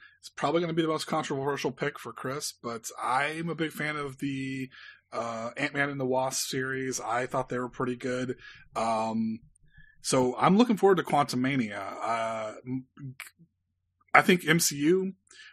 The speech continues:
when it gets weird, I think it gets, re-, I think it really kind of gets into that sweet spot. We're gonna get the official, I think, full-on Kang. Um, we saw him in the,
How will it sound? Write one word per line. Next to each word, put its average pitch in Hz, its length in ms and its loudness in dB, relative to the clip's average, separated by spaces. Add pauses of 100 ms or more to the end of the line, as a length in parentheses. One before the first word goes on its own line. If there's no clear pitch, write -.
when 135 160 6
it 170 100 10
gets 175 200 10
weird, 160 520 2 (120)
I 123 80 -2
think 143 160 0
it 131 100 2
gets, - 260 0
re-, 127 200 -2
I 120 80 0
think 147 160 0
it 135 140 -2 (280)
really 131 300 2
kind 131 200 -4
of 117 300 -8
gets 131 160 -2
into 127 160 -2
that 110 140 -4
sweet 135 260 -4
spot. 104 300 -6
We're 117 80 -4
gonna 131 160 2
get 135 220 0 (360)
the 135 140 6
official, 156 840 4 (440)
I 127 80 -4
think, 139 220 0
full-on 143 840 2 (240)
Kang. 165 720 2
Um, 117 320 -2
we 117 100 -4
saw 127 340 4
him 139 40 2
in 139 140 0
the, 135 280 -2